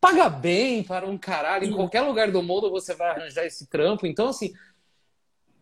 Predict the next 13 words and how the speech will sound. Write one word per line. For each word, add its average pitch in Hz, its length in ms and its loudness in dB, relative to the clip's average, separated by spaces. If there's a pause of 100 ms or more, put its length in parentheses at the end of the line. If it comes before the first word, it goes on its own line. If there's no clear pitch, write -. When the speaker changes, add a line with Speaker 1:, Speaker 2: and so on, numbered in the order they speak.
(260)
Speaker 1:
desse, 160 760 4
nesse 233 300 8
ponto, 208 420 6 (260)
ter 220 180 10
aprendido 185 480 4
programação, 156 880 0
ter 165 140 -2
trabalhado 160 560 2
com 190 240 2
computadores 147 760 -2
desde 160 440 2
cedo 147 640 0
e 170 280 0